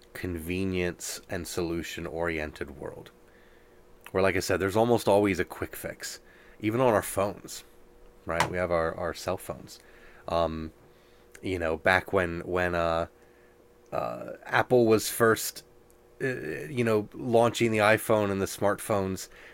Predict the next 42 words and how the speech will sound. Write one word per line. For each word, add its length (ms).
they, 220
they 160
had 200
that 340
catchphrase, 640
"There's 200
an 80
app 220
for 180
that," 220
right? 260
"Need 200
directions 500
to 100
a 60
restaurant?" 540
Well, 140
there's 240
an 80
app 180
for 140
that. 220
Pay 160
your 180
bills 320
online, 720
meet 220
new 200
people, 520
um, 220
stay 320
in 120
touch 380
with, 380
with 220
old 220
friends. 540
Um, 200
just 220
a 60
few 260
taps, 640